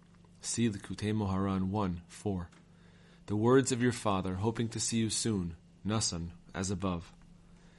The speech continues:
Greetings to my very dear friend, our great and illustrious teacher, Reb Avram Dov Ber, may his light shine. My friend, Reb Avram Dov, may he live.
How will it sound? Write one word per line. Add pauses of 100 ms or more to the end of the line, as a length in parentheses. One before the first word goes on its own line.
(520)
Greetings
to
my
very
dear
friend,
our
great
and
illustrious
teacher,
Reb
Avram
Dov
Ber,
may
his
light
shine. (920)
My
friend, (100)
Reb
Avram
Dov,
may
he
live.